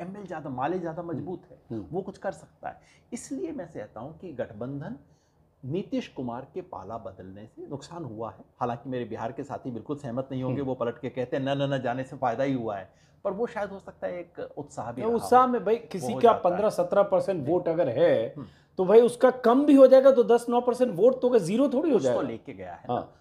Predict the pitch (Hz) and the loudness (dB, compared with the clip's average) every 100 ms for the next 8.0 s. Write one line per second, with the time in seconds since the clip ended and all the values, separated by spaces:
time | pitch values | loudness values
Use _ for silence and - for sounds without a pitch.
0 | _ - 214 - - - 240 160 - 302 | _ -10 -8 -10 -14 -14 -12 -14 -14 -14
1 | 160 151 139 143 - 180 - 120 147 143 | -10 -8 -8 -10 -14 -12 -10 -10 -10 -12
2 | - 139 123 110 104 87 104 101 95 _ | -10 -8 -8 -12 -16 -20 -20 -20 -20 _
3 | - 147 123 147 135 123 98 98 85 82 | -16 -10 -4 -2 -2 -6 -12 -16 -18 -18
4 | - - _ _ _ - 131 196 - 277 | -20 -20 _ _ _ -10 -8 -8 -8 -8
5 | 262 - - 160 208 151 131 151 101 92 | -8 -10 -14 -12 -14 -12 -8 -8 -10 -14
6 | 104 117 180 143 160 120 107 - 107 - | -12 -8 -8 -8 -10 -10 -14 -16 -20 -20
7 | - - 123 139 127 127 120 135 117 147 | -20 -14 -10 -6 -6 -8 -10 -14 -16 -20